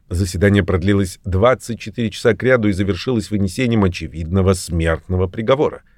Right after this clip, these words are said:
Судья приговорил Берка к повешению, а Хейр вышел из зала суда свободным человеком, хотя и замаскированным,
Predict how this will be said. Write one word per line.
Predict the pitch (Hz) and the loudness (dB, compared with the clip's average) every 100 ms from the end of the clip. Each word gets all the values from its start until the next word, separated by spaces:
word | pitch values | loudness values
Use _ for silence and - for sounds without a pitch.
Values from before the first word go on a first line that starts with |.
| _ _ _ | _ _ _
Судья | - 165 147 170 | -4 -2 4 4
приговорил | - 110 110 131 117 | 4 2 2 2 2
Берка | 95 143 110 120 | 2 2 2 -2
к | 104 | -6
повешению, | - 120 104 110 98 - - 65 58 _ | 0 2 4 2 0 -2 -14 -20 -20 _
а | - 104 | -4 -4
Хейр | 92 - 185 120 90 | -4 0 4 4 2
вышел | 110 - 104 | -2 -4 -6
из | 92 | -6
зала | - 135 104 | 0 0 0
суда | 90 117 131 190 | -2 -2 2 2
свободным | - 104 104 120 156 | 2 4 4 2 0
человеком, | - 90 78 87 90 | 0 0 0 -2 -2
хотя | 85 90 101 101 | 0 0 2 2
и | - 107 | 2 -4
замаскированным, | 92 113 113 - 143 175 104 87 85 | -2 -4 -4 -2 4 6 6 4 0